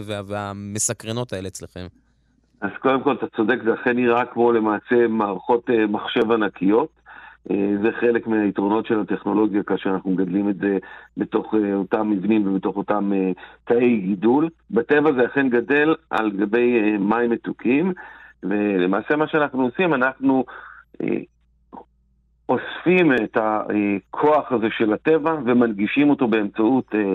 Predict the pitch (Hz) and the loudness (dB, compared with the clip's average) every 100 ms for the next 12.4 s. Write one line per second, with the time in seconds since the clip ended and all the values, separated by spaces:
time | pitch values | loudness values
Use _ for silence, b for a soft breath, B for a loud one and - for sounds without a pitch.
0 | 87 101 - 101 104 143 151 165 190 196 | -2 -6 -6 -2 2 2 2 0 0 -4
1 | B B B _ _ - 120 110 104 107 | B B B _ _ -2 2 4 2 2
2 | 107 107 139 135 135 135 120 123 135 - | 0 0 2 2 2 0 2 0 0 0
3 | 120 113 107 120 113 117 110 107 147 185 | 2 2 2 2 4 2 2 -2 2 2
4 | 160 143 156 B B _ 107 120 123 123 | 2 -2 -4 B B _ 0 2 2 0
5 | 120 113 113 101 123 120 123 113 104 107 | 2 0 -2 -4 0 2 2 0 0 2
6 | 104 - 113 107 104 139 131 120 - 110 | 2 2 2 2 -2 0 2 2 2 0
7 | 117 107 104 95 110 104 92 110 - 107 | 0 0 -2 0 0 0 -2 -6 -2 2
8 | 104 85 92 92 170 196 B B B - | 2 0 -4 2 2 2 B B B -2
9 | 123 127 117 120 117 110 107 - B - | 0 0 2 4 4 2 0 -4 B -8
10 | 110 123 120 117 110 107 - 113 107 120 | -2 0 0 0 0 -2 -2 -2 2 4
11 | 131 123 98 117 127 117 104 110 107 98 | 4 4 2 4 4 4 2 2 2 0
12 | 147 160 202 | 0 2 0